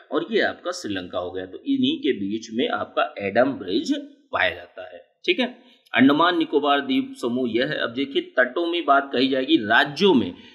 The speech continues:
तो किस राज्य की तटीय सीमा सर्वाधिक है, तो देखिए अंडमान निकोबार की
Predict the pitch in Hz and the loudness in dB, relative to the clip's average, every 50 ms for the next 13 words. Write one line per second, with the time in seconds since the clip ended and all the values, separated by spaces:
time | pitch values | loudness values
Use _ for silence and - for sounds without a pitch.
0 | _ _ - 214 214 - - 247 277 269 - 233 165 131 120 123 - 269 - - | _ _ -2 -2 -2 0 2 4 4 4 4 4 4 4 4 4 0 -2 -8 -8
1 | 220 214 - - 123 - - 170 175 185 - - 135 123 123 139 160 165 - - | -12 -8 -2 -2 -2 -2 -2 -8 -8 -8 -10 -4 0 2 2 4 2 0 2 2
2 | 123 110 104 98 101 101 98 98 123 120 123 - - 85 85 - _ _ _ _ | 2 2 2 2 0 -2 0 0 0 0 -2 -4 -14 -16 -16 -18 _ _ _ _
3 | _ - 190 185 180 196 190 262 - - - 131 131 127 131 139 165 208 226 208 | _ -4 -2 2 2 2 4 4 2 2 2 2 2 2 0 0 0 0 0 0
4 | 175 165 - 165 151 117 107 110 117 127 131 127 - 180 196 208 220 226 | -2 -2 0 0 0 2 4 4 4 4 2 0 -2 -4 -2 -2 -2 -6